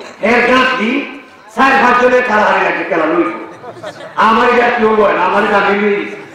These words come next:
লইয়া যে ওই যে সাথী লইয়ে গেছে, আমি মনে মনে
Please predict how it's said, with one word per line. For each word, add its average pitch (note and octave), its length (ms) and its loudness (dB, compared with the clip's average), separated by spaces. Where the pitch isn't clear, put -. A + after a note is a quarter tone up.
লইয়া A#3 380 4
যে G#3 80 0
ওই G3+ 180 2
যে A3 80 0
সাথী G3+ 340 0
লইয়ে G3 280 2
গেছে, E3 180 -4
আমি F#3 180 -4
মনে G#3 140 0
মনে D#3+ 200 -2